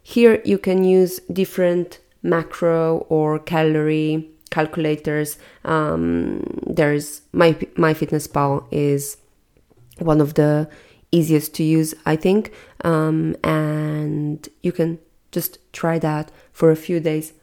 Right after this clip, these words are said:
just to see where you are. The third thing that is worth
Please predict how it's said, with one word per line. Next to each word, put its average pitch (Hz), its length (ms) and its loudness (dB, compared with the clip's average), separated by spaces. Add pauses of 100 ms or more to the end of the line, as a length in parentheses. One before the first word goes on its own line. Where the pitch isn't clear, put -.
(160)
just 262 300 0
to 170 380 0 (300)
see 156 520 -2
where 151 220 4
you 143 200 2
are. - 220 -4 (1300)
The 196 800 4 (200)
third 269 520 4
thing 165 260 4
that 160 440 -2 (180)
is 175 340 0
worth 175 500 2